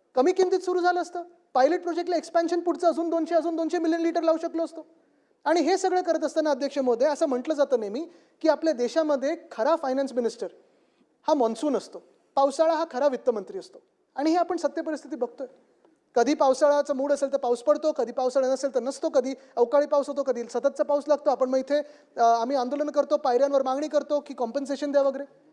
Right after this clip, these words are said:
पण अध्यक्ष महोदय, ही सगळी परिस्थिती बघत असताना खरोखर आपल्याला आपल्या राज्याची मॉन्सून डिपेंडन्सी वाढवायची आहे का? की समुद्र मुंबईच्या बाजूला एवढं असताना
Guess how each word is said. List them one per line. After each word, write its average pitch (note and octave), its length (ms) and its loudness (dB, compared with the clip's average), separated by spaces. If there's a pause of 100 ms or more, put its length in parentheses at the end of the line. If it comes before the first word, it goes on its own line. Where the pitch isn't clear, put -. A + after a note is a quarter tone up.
(180)
पण F4+ 100 2
अध्यक्ष F4 260 0
महोदय, F#4 220 0
ही E4 140 0
सगळी F4+ 220 0
परिस्थिती D#4+ 380 0
बघत C4+ 260 2
असताना A#3+ 420 -4
खरोखर D4+ 320 0
आपल्याला D#4 300 0
आपल्या C#4 280 0
राज्याची A3+ 480 -2 (400)
मॉन्सून A#3+ 400 2
डिपेंडन्सी C#4 520 0
वाढवायची C4+ 440 2
आहे A3+ 100 2
का? F3+ 140 -8 (520)
की E4+ 80 4
समुद्र E4 680 2
मुंबईच्या C4+ 400 -2
बाजूला C4 320 -2
एवढं C#4+ 180 2
असताना A#3 420 -2